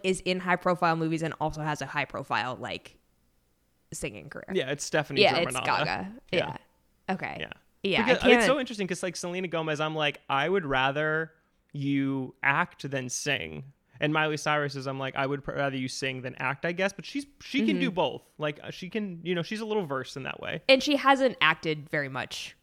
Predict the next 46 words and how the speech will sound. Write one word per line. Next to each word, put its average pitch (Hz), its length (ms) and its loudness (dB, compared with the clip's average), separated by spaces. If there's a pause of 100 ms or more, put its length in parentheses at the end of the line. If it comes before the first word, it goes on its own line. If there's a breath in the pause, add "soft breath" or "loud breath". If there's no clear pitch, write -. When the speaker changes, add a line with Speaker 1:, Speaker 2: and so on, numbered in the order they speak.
Speaker 1:
recently. 143 340 -2
Speaker 2:
No, 131 120 0 (220)
Speaker 1:
Like, 175 180 2
Speaker 2:
no. 180 60 8
Speaker 1:
I 180 60 4
think 180 180 -2
she's, 139 500 -4
she's 139 240 -4
done - 360 -10 (200)
Speaker 2:
Yeah, - 120 -4
Speaker 1:
with - 80 -6
Speaker 2:
but 175 60 -2
Speaker 1:
that. - 100 0
Speaker 2:
her 349 40 2
Black 370 300 2
Mirror 359 220 0
episode 180 300 -2
was 165 60 -8
pretty 285 220 -8
good. 143 400 -4 (240)
Speaker 1:
Yeah, 311 260 6 (160)
I - 100 6
love 269 260 0
that. - 200 -8 (240)
Speaker 2:
Yeah. 214 180 -2 (480)
Speaker 1:
Yeah. 147 200 -4 (400 soft breath)
So 202 220 8
I 208 120 10
think, 381 220 4
but 294 140 12
I 285 100 12
think 349 140 4
she's 302 180 6
done 190 240 6
unless 170 340 4
they're 165 160 -2
like, 143 240 0
"Hey, 160 220 0
we're 156 140 0
casting 139 420 -2
you, 135 160 -8
like, 101 400 -6
in 165 100 -2
a 139 60 -4
Miley 135 360 -6
Cyrus-esque - 1300 -8